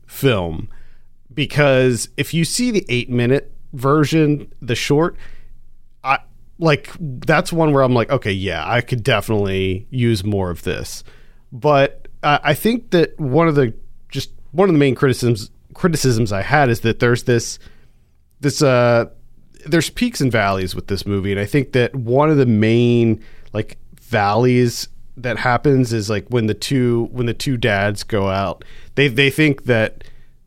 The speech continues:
uh, Branson is missing, and they go out searching for them, for him, and they end up having this sort of bonding experience. And for me, like, that, pretty much that whole sequence didn't work, and it takes up a,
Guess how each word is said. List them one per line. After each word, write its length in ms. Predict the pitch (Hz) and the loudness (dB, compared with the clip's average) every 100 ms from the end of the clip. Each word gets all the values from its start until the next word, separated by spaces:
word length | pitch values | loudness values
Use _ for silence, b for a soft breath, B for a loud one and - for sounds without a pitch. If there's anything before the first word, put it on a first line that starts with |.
| - | -10
uh, 140 | 107 | -8
Branson 560 | 95 127 113 110 - 101 | -2 0 0 -2 -2 -2
is 140 | 92 | 0
missing, 460 | 104 104 98 87 82 | 0 0 -2 -4 -6
and 100 | 92 | -6
they 100 | 95 | -6
go 200 | 113 110 | -4 -2
out 280 | 104 101 - - - | -2 -4 -6 -18 -20
searching 520 | - - 147 127 117 107 | -8 2 2 2 -2 -4
for 200 | - 98 | -4 -4
them, 460 | 95 92 90 92 - - | -2 -4 -4 -8 -10 -8
for 180 | 139 123 | -2 -2
him, 260 | 110 101 - | -2 -2 -4
and 280 | 120 113 110 | -2 0 0
they 320 | 110 107 104 | 0 -2 -2
end 180 | 120 120 | -2 0
up 160 | 110 | -2
having 540 | - 120 110 107 104 98 | -2 0 0 0 -2 -2
this 380 | 95 95 - - b b | -2 -4 -6 -12 b b
sort 180 | b 214 | b 0
of 140 | 147 104 | 2 0
bonding 840 | 107 107 107 101 98 98 92 95 - | -2 0 0 0 0 -2 -4 -6 -10
experience. 920 | 123 - - 110 98 95 90 90 - - | -10 -8 -2 -2 -2 -4 -6 -6 -8 -6
And 300 | 135 120 113 b b b | -4 -2 -4 b b b
for 200 | - 180 | 0 2
me, 340 | 170 202 214 185 | 4 4 4 4
like, 260 | 139 120 | 2 0
that, 300 | - 123 120 - - - - - _ _ _ _ | 2 0 0 -8 -20 -20 -20 -20 _ _ _ _
pretty 220 | - 220 | 0 2
much 240 | 180 139 - | 4 4 2
that 180 | 127 101 | 0 0
whole 180 | 127 | -2
sequence 520 | 110 120 107 131 131 - | -2 -4 -2 0 0 0
didn't 320 | 123 113 101 | 0 0 -2
work, 380 | 101 104 143 - | -2 0 0 -2
and 140 | 135 131 | -2 -2
it 100 | - | 0
takes 280 | 190 196 | -2 0
up 140 | 165 - | -2 -2
a, 120 | 113 | -6